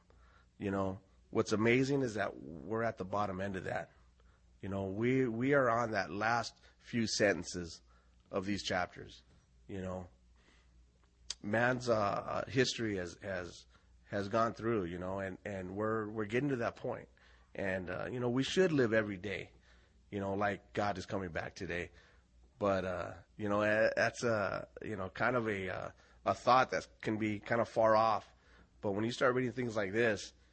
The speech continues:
you know what? It's not so far off, man. I mean, some of these things are, are going down, and, uh, it's, it's, it's really interesting. You know, so Israel, it is special to God,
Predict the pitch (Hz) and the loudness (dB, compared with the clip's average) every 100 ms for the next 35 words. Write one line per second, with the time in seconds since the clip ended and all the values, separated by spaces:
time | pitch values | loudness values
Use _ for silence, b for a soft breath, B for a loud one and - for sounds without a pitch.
0 | b - 110 110 117 123 120 143 135 143 | b -6 0 2 4 4 2 0 0 -2
1 | 113 123 113 110 95 - 87 95 90 90 | -2 0 2 2 -2 -6 -12 -12 -12 -12
2 | 104 95 90 120 117 113 - 113 107 95 | -10 -10 -6 -4 -2 -2 -4 -4 -2 0
3 | - 95 104 110 92 107 107 95 B B | -2 0 2 2 4 4 4 0 B B
4 | B - 98 101 95 92 98 - - 104 | B -4 0 2 2 0 -2 -2 -2 -4
5 | - 104 92 - - - 101 - - 110 | -2 -4 -4 -8 -14 -6 -6 -6 -2 0
6 | 104 101 98 101 - 104 98 - - - | 2 2 0 -6 -8 -10 -12 -16 -20 -20
7 | - _ _ _ - _ _ _ _ _ | -20 _ _ _ -20 _ _ _ _ _
8 | - b b b - 101 98 113 113 147 | -18 b b b -6 -4 0 2 6 6
9 | 147 160 110 113 104 - 131 123 - 113 | 10 10 10 6 4 2 4 4 4 0
10 | - 90 95 87 - | -2 -2 0 -2 -6